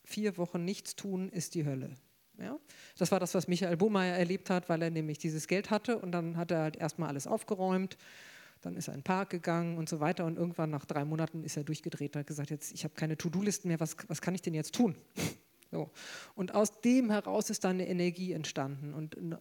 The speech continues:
andere Fragen. So. Also das ist das zweite Argument. Das dritte Argument ist, ähm, „Wer bringt denn dann den Müll weg?“ Also das Müllmann-Argument. Das finde ich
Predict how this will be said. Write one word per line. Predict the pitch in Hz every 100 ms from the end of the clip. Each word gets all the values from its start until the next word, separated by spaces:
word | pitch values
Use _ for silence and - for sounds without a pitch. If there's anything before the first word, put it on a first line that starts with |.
| -
andere | 170 170 160
Fragen. | - 160 151 147 151 _ _ _ _
So. | - - 170 - - -
Also | 175 180 -
das | 196
ist | -
das | 196
zweite | - 202 208
Argument. | 196 196 185
Das | -
dritte | 214 277 254
Argument | 226 226 214 208 214 202
ist, | 208 190 - -
ähm, | 180 175 170 165 _ _ _ - -
„Wer | 196
bringt | - 202 196
denn | 175
dann | 165 175
den | 160
Müll | 156 160
weg?“ | 143 139 - - _ _ -
Also | 165
das | 156 -
Müllmann-Argument. | 165 165 151 135 135 131 131 123 127 - - _ - - - - - _ _
Das | - -
finde | 208 214
ich | 202